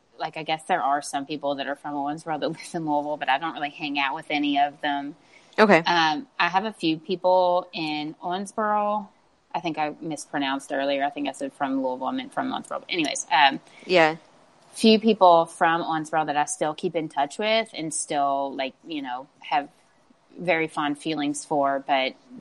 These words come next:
Speaker 1: none that I'm super, super close with or that I spend a lot of time with, I guess. So
Speaker 2: Okay.
Speaker 1: most of my motivation for moving here were,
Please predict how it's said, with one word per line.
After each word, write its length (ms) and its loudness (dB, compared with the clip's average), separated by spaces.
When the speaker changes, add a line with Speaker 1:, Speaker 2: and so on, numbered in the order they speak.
Speaker 1:
none 460 2
that 160 -2
I'm 240 -2
super, 880 -6
super 340 -2
close 400 -2
with 480 2
or 140 -4
that 120 -4
I 60 -2
spend 260 -6
a 40 -6
lot 160 0
of 80 -8
time 260 -6
with, 180 -6
I 100 -12
guess. 440 -4
So 260 2
Speaker 2:
Okay. 140 8
Speaker 1:
most 280 0
of 160 0
my 160 0
motivation 680 -2
for 160 -4
moving 400 0
here 480 0
were, 340 -2